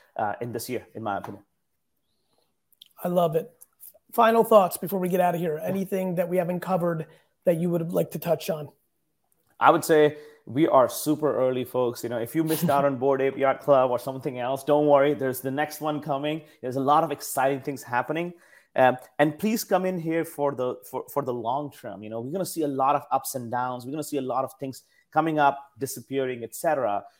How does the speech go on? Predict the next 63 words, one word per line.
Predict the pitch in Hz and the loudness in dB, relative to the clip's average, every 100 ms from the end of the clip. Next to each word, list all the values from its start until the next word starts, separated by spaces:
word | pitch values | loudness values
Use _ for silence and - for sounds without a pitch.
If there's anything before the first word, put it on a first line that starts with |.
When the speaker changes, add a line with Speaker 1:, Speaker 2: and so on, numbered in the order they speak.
| _ | _
Speaker 1:
But | 135 | 0
at | 135 | 2
least | 160 - - - | 0 -2 -12 0
I | 127 151 147 | 4 6 6
am | 127 | 4
in | 123 | -2
this | 120 - | -6 -6
for | 127 | -6
the | 113 | -4
long | 113 113 | -2 -2
haul. | 113 110 104 - | -2 -2 -2 -2
Coinbase | 151 135 135 | 0 0 -4
is | 120 | -6
in | 123 117 | -8 -6
the, | 113 - | -6 -6
is | 120 117 | -8 -6
in | 113 | -8
this | 113 | -8
for | - | -8
the | 113 | -8
long | 110 110 113 | -2 -2 -2
haul. | 113 | -2
I | 131 | -2
know, | 127 | 0
Gary, | 135 131 | 0 0
you | 123 156 | 2 4
are | 135 | 4
in | 120 | 2
this | 117 | -8
for | - | -8
the | 113 | -8
long | 110 107 110 | -6 -4 -4
haul. | 110 110 98 101 _ _ | -4 -4 -4 -6 _ _
You | 117 | -4
know, | 117 117 - - | -4 -4 -10 -4
we | |
wanna | 139 147 | 2 4
welcome | 127 143 151 143 | 6 4 2 -2
everybody | 131 139 151 165 165 - | -2 2 2 2 -2 -8
for | 127 | -6
the | 117 | 0
right | 117 113 | -2 0
reasons | 127 147 151 151 151 | -2 -2 -2 -6 -8
and | 135 | -12
continue | - 131 - 170 175 | -10 -12 -10 -10 -6
to | 147 | -4
innovate | 135 131 131 120 | -4 -4 -6 -6
as | 107 | -10
builders | 101 131 131 120 | -6 -4 -4 -6
and | 113 - | -10 -8
creators | 131 139 117 107 - _ - | -4 -2 -2 -6 -10 _ -16
to | 123 - - | -16 -16 -8
take | 143 131 | -4 -2
this | 127 120 - - _ | -4 -8 -12 -18 _
amazing | - 127 143 190 208 185 165 | -10 -4 -2 0 0 -4 -6
community | 151 170 127 107 | -2 -2 -2 -4
of | 107 | -4
N | 131 | -6
F | 131 | -4
T | 131 | 0
artists | 123 123 120 | 2 2 -4
and | 113 | -8
collectors | 120 - - 117 107 | 0 0 0 -8 -8